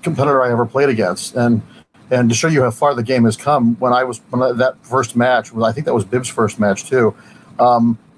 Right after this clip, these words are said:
even though I lost, m-, I was the s-, third highest scoring player ever in a singles match to that point.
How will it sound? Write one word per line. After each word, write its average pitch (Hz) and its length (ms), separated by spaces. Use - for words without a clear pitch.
even 147 260
though 139 200
I 127 100
lost, 127 600
m-, 143 300
I 131 120
was 131 200
the 117 60
s-, - 180
third 135 400
highest 127 500
scoring 120 500
player 117 440
ever 107 380
in 117 80
a 113 80
singles 113 400
match 101 320
to - 80
that 104 220
point. 110 300